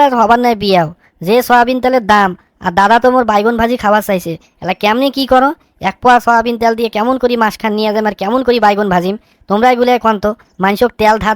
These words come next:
দেওয়া কি অপরাধ? সি, সি, সি। কি রে নাতি, তোক যে মুই কয়া গেনু বাইগন ভাজি করার জন্যে, এগুলো কি ভাজি করছিস? সিম আলু কেন বা ভাজি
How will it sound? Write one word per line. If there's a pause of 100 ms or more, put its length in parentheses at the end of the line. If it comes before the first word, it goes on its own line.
দেওয়া
কি (100)
অপরাধ? (360)
সি,
সি,
সি। (1900)
কি
রে
নাতি, (380)
তোক
যে
মুই
কয়া
গেনু (380)
বাইগন
ভাজি
করার
জন্যে, (380)
এগুলো
কি
ভাজি
করছিস? (380)
সিম (300)
আলু
কেন
বা
ভাজি